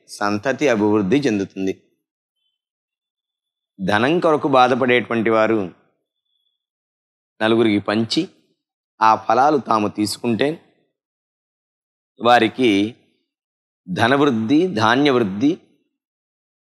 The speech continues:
కలిగి శుభప్రదంగా ఉంటుంది.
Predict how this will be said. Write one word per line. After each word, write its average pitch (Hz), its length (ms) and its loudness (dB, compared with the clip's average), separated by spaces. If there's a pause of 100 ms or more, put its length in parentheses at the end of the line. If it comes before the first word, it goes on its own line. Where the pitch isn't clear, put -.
(300)
కలిగి 120 640 0
శుభప్రదంగా 120 800 -2
ఉంటుంది. 98 420 -8